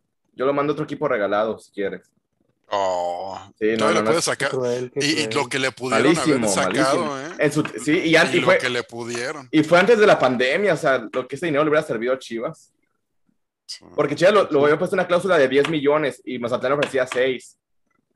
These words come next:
Speaker 1: No, y ahorita
Speaker 2: Sí.
Speaker 1: no te ofrecen ni uno.
Speaker 2: Ni tú ni yo, siete, ya la chingada,
Speaker 1: <laughs>
Speaker 2: órale que se vaya con moño.
Speaker 1: No, habría
Speaker 3: Ya,
Speaker 1: sido un,
Speaker 3: ahorita
Speaker 1: un
Speaker 3: no valen
Speaker 1: negociazo,
Speaker 3: ni
Speaker 1: pero
Speaker 3: dos.
Speaker 1: no. Este, en el tema de la pretemporada, Alejandro Salas, pues Chivas ha tenido unos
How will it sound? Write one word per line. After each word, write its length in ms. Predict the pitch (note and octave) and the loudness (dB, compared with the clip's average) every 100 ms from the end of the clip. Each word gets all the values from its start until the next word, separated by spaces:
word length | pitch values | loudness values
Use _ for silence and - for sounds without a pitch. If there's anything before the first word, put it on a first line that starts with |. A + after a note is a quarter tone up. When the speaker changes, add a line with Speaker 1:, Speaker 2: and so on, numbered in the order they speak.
| _ _ | _ _
Speaker 1:
No, 220 | B2 E3+ D3 | -2 4 6
y 40 | |
ahorita 180 | D3 C3 | 6 4
Speaker 2:
Sí. 20 | |
Speaker 1:
no 80 | E3 | 4
te 60 | F3+ | 4
ofrecen 300 | E3+ F#3 D#3 | 4 4 4
ni 100 | C3+ | 4
uno. 400 | D3+ F3+ A2+ - _ - | 4 2 -2 -8 _ -8
Speaker 2:
Ni 160 | C#3 C#3 | -6 -2
tú 160 | D#3 | -2
ni 160 | E3+ E3+ | 0 0
yo, 220 | D#3 E3 | 0 0
siete, 480 | - D3 D3+ D#3 C#3 | 0 0 0 0 -4
ya 180 | B2 C3 | -2 -2
la 140 | C#3+ | -4
chingada, 360 | B2 B2 A#2 C3+ | -6 -8 -4 -2
Speaker 1:
<laughs> 40 | C#3+ | -2
Speaker 2:
órale 240 | D3 C#3 | -6 -8
que 100 | A2 | -10
se 140 | A#2 A2+ | -10 -8
vaya 260 | B2+ C3+ | -8 -8
con 160 | - A2 | -12 -14
moño. 280 | B2 C3+ A2 _ _ _ _ _ _ _ | -10 -10 -12 _ _ _ _ _ _ _
Speaker 1:
No, 80 | A2 | 0
habría 160 | C3+ | 0
Speaker 3:
Ya, 80 | B2+ | 2
Speaker 1:
sido 120 | C3 C3+ | 2 2
un, 100 | C#3+ | 0
Speaker 3:
ahorita 80 | |
Speaker 1:
un 20 | C#3 | 0
Speaker 3:
no 60 | |
valen 160 | - C3+ | 0 0
Speaker 1:
negociazo, 420 | B2 D3+ A#2+ C#3 | 0 2 0 0
Speaker 3:
ni 40 | B2 | -2
Speaker 1:
pero 180 | A#2 G#2 | 0 0
Speaker 3:
dos. 100 | G2+ | -2
Speaker 1:
no. 280 | G#2 G#2+ - _ _ _ _ _ _ _ _ _ _ _ _ - _ _ _ _ _ | -6 -8 -12 _ _ _ _ _ _ _ _ _ _ _ _ -20 _ _ _ _ _
Este, 500 | C#3+ D3 D3+ D3+ - | -2 2 2 2 2
en 80 | D3 | 0
el 80 | C#3+ | 4
tema 160 | E3+ | 6
de 60 | A3 | 6
la 60 | |
pretemporada, 420 | F#3+ D#3 C#3 C#3 F3 | 4 2 2 4 4
Alejandro 340 | F3+ E3 F#3 | 4 2 0
Salas, 320 | F#3 F3 F#3 - | 0 2 0 -2
pues 160 | D3+ | -6
Chivas 200 | D3 E3 | -2 -2
ha 40 | F3+ | -2
tenido 200 | E3+ E3+ | -4 -2
unos 300 | F3 E3+ - | -2 -4 -12